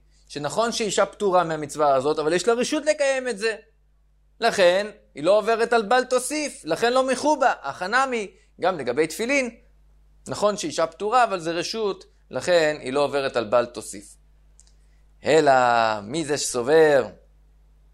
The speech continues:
אה, מי זה שסובר ששבת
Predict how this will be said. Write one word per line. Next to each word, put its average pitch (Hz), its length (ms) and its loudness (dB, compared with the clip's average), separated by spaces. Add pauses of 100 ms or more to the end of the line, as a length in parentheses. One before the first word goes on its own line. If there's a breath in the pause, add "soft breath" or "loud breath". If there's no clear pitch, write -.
(920 soft breath)
אה, 104 500 -4 (640)
מי 147 220 -8
זה 160 120 -2
שסובר 151 380 0
ששבת 131 880 -4